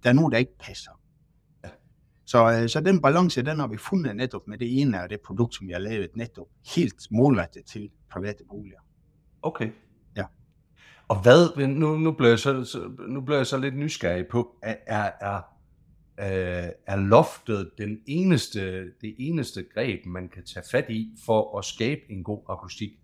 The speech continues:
Speaker 2: Øh,
Speaker 1: Det er
Speaker 2: jeg har et
Speaker 1: fuldstændig
Speaker 2: familiemedlem, som går meget op i musik og, og, og, og så
Speaker 1: Ja.
Speaker 2: videre. Han har sat sådan nogle akustikpaneler op på væggen på de rigtige steder og alt sådan noget der. Er det, er,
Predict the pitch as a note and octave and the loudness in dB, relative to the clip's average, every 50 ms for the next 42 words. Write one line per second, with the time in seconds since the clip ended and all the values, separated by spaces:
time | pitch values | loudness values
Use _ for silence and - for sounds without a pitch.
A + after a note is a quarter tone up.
0 | _ _ _ _ _ _ _ _ _ - - F#2 F2+ F2+ - E3+ G#3 - - D#3 | _ _ _ _ _ _ _ _ _ -14 -10 -8 -6 -2 2 2 2 6 6 6
1 | - - A#2 C3+ - - - B2+ G#2+ G#2+ G#2+ G#2 G#2 G#2 G#2 G2+ - G#2+ G#2+ G#2 | 6 6 6 6 8 8 8 8 8 6 6 4 4 2 0 0 -2 -2 0 2
2 | G#2+ G#2 G2+ A2 B2+ C#3+ C3 B2 B2+ A#2+ C#3 C#3 C3+ B2 G#2+ - - - C#3 - | 2 4 6 8 8 8 8 6 4 2 0 -4 -4 -6 -8 -10 -12 -14 -14 -14
3 | - F#2+ F2+ F#2 F2+ E2+ - F#2+ G2 G2 - - - G2+ G2+ G2 - G#2+ G#2+ - | -12 -10 -10 -8 -10 -10 -10 -10 -10 -10 -10 -10 -10 -8 -8 -8 -8 -10 -12 -10
4 | - - B2 C3 B2+ A2 G2 A2 C#3 D#3 C#3 A#2 - C#3 - - - C#3 C#3+ B2 | -10 -6 -2 0 0 2 2 2 2 2 0 0 -2 -4 -4 -6 -10 -10 -10 -10
5 | A2+ A2+ - G#2+ - - - - - - - _ _ - F#2 F#2+ G2 F#2 F#2 F2 | -10 -10 -10 -12 -14 -14 -18 -16 -16 -16 -20 _ _ -14 -14 -12 -12 -10 -10 -8
6 | E2 - - - - E2+ F2 A#2 A#2 G2 E2+ E2 - A2+ - G#2+ G2 - A2 B2+ | -8 -10 -10 -10 -12 -8 -6 -6 -6 -6 -8 -12 -10 -10 -10 -8 -4 -4 -4 -4
7 | - - G2 F2+ - - G#2 A2+ A#2+ A2 - G2 G#2 A2 A2 - G#2+ G#2 G#2 G#2+ | -6 -12 -18 -16 -10 -6 -2 2 2 2 2 0 -4 -10 -10 -12 -14 -12 -10 -8
8 | G#2+ G2 - - _ - _ _ _ _ _ - B2+ A2+ C3+ C3 - - A2+ A#2 | -8 -8 -10 -10 _ -20 _ _ _ _ _ -2 4 4 4 4 4 0 -4 -6
9 | A#2 | -6